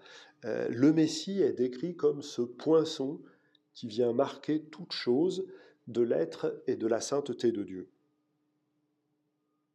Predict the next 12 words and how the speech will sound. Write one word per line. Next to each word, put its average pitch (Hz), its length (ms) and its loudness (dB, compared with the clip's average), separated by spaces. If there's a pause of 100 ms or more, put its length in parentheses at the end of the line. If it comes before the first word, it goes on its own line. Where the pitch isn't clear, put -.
(140)
Alors, 117 240 -4
par 127 180 -6
quel 131 200 4
moyen 127 540 2 (500)
le 110 100 -4
Fils 165 340 -8
va-t-il 120 400 -2
pouvoir 120 420 -2
agir 113 340 0
de 107 80 -2
la 101 140 0
sorte ? 185 460 0